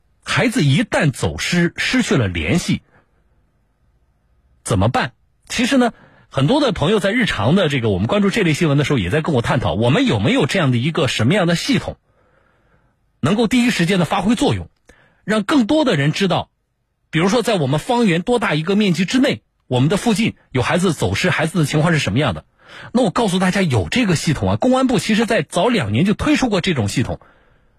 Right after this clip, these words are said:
但问题是，我们很多的家长都不知道。根据之前公安部就是找，通过这个系统叫团圆系统啊，简单说叫团圆系统，通过这个系统去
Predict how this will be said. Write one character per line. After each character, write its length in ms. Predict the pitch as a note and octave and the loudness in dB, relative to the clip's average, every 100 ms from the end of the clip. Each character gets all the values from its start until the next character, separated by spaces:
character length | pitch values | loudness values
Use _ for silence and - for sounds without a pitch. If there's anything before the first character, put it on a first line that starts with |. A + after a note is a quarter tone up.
| _ | _
但 100 | - | -2
问 140 | C#4+ E4 | 2 2
题 120 | C4 | 2
是， 260 | - C#4+ G3 _ _ _ _ _ _ _ _ _ - | 0 -2 -4 _ _ _ _ _ _ _ _ _ -4
我 100 | G3 | -2
们 80 | |
很 300 | F4 - D3+ | 0 0 0
多 160 | B2+ B3+ | 2 2
的 80 | C4+ | 0
家 160 | G#3+ | 0
长 160 | G3 A#2 | 0 0
都 140 | C3 | 0
不 100 | B2+ | -2
知 140 | A#2 A2 | -2 -2
道。 200 | G2+ - - - - - - | -2 -4 -12 -20 -20 -20 -4
根 140 | D#4+ | 0
据 280 | D4+ B3+ E3+ _ _ _ | 2 2 -2 _ _ _
之 180 | - D#4+ | -4 -2
前 200 | C#4+ G3+ | 0 -2
公 180 | G#3 B3+ | 0 2
安 140 | C4 | 2
部 240 | A#3 F3 - _ - | 0 -2 -4 _ -6
就 120 | B3+ | -2
是 200 | F#3+ D3 - | 0 -2 -2
找， 260 | C#3 G#2 - | -2 -2 -2
通 180 | - C4 | 0 2
过 120 | A3+ | 2
这 120 | C#4 | 0
个 100 | G#3 | -2
系 160 | - F3 | 0 -2
统 200 | G#2 - _ _ | -4 -8 _ _
叫 120 | - | -4
团 320 | F#3+ - C#3 B3 | -2 0 0 2
圆 180 | G3+ | 0
系 140 | E3 D3+ | 0 -4
统 180 | G2 - | -6 -8
啊， 120 | A2+ | -4
简 240 | A#2 B2+ G#2 | -2 -2 -2
单 120 | D#3+ | 0
说 120 | F3+ | 0
叫 100 | D#3+ | 0
团 260 | - C3 F#3+ | -2 0 0
圆 120 | B2+ | 0
系 160 | - | -2
统， 160 | A#2 - - - - - - | -4 -8 -16 -20 -20 -18 -4
通 160 | D#4 | 0
过 140 | C#4+ C#4+ | 2 2
这 120 | D#4 | 0
个 80 | B3+ | 0
系 140 | C4 | 0
统 220 | A3 A2+ | 0 0
去 280 | A2+ A3+ B2 | 0 -2 -2